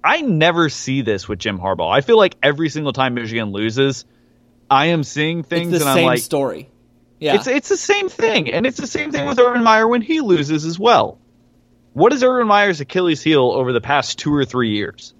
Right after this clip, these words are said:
Speaker 2: Yet
Speaker 1: Two or three
Speaker 2: Urban
Speaker 1: seasons.
Speaker 2: Meyer, it, to, but to your point, Har-, Harbaugh's lost three times the game in a, in a third of the time that Urban Meyer's lost at all of his time at Ohio State. Har-, Harbaugh is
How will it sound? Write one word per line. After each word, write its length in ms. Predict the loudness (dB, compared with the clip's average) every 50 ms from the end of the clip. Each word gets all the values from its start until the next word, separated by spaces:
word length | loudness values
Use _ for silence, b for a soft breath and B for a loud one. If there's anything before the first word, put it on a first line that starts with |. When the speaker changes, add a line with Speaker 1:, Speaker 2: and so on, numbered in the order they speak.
| _ _
Speaker 2:
Yet 180 | 0 0 2
Speaker 1:
Two 80 | 4 4
or 60 | 4 6
three 100 | 4 4
Speaker 2:
Urban 80 | 4
Speaker 1:
seasons. 160 | 4 2 2
Speaker 2:
Meyer, 180 | 2 0 -4 -4 -4
it, 600 | -4 -4 -4 -6 -16 _ _ _ _ -20 -12 -4
to, 120 | -4 -4 -4
but 280 | 0 -2 -4 -4 -2
to 100 | -2 0
your 140 | 2 2 0
point, 360 | 0 0 0 0 0 0 -6
Har-, 220 | -10 -12 -12 -12 -2
Harbaugh's 480 | 0 2 2 4 4 4 4 4 2
lost 500 | 2 2 2 2 0 -4 -16 _ -20 _ b b b b b b b b b b
three 560 | -18 -16 -14 -10 -6 -6 0 0 2 0 0
times 420 | -2 -2 -2 -2 0 -2 -4 -4
the 100 | -4 -6
game 420 | -2 0 0 2 2 0 0 -2 -4
in 140 | -6 -6 -6
a, 60 | -6
in 300 | -8 -10 -10 -8 -8 -8 -10
a 100 | -12 -14
third 380 | -14 -12 -4 -2 0 0 2 0
of 120 | -2 -4
the 80 | -6 -8
time 520 | -4 -4 -4 -4 -4 -6 -8 -10 -12 -10
that 240 | -10 -10 -12 -12 _ -4
Urban 280 | -4 -2 -2 -2 -2
Meyer's 340 | -2 -2 0 -2 -2 -4 -4
lost 400 | -4 -4 -4 -4 -6 -10 _ _ _ _ -4
at 240 | -4 -4 -4 -8 _ _ _ _
all 260 | 0 2 4 4 4
of 80 | 2 2
his 140 | -2 -6
time 240 | -6 -8 -6 -4 -4 -4
at 60 | -4
Ohio 300 | -4 -4 -4 -4 -4 -6
State. 400 | -6 -4 -2 -2 -2 -4 -10 b b b b b b b
Har-, 160 | -8 -8 -8
Harbaugh 640 | -2 0 2 2 2 2 2 2 2 0 0 -2 -4
is 380 | -2 -2 -2 -2 -6 -12 -20